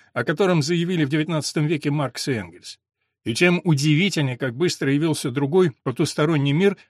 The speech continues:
представляющий собой изнанку советского сознания. Тёмный чулан — где сохранилось всё вытесненное, выброшенное, вычеркнутое из жизни и памяти за семьдесят лет коммунистического правления. Новый мистический фольклор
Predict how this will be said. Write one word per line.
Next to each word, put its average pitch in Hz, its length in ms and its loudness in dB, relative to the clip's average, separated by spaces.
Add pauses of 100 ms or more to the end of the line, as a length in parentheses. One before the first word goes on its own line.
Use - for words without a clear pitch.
(220)
представляющий 208 640 2
собой 190 460 0
изнанку 190 720 2
советского 139 640 -2
сознания. 101 640 -8 (140)
Тёмный 175 340 6
чулан — 190 420 0 (280)
где 170 240 2
сохранилось 196 640 0
всё 208 420 2
вытесненное, 120 880 -2
выброшенное, 120 800 -2
вычеркнутое 156 720 0
из 131 60 2
жизни 165 380 -2
и 143 40 -2
памяти 170 380 -2
за 135 140 0
семьдесят 156 480 -2
лет 160 200 -4
коммунистического 139 720 -2
правления. 110 480 -4 (420)
Новый 180 380 6
мистический 175 800 0
фольклор 185 540 2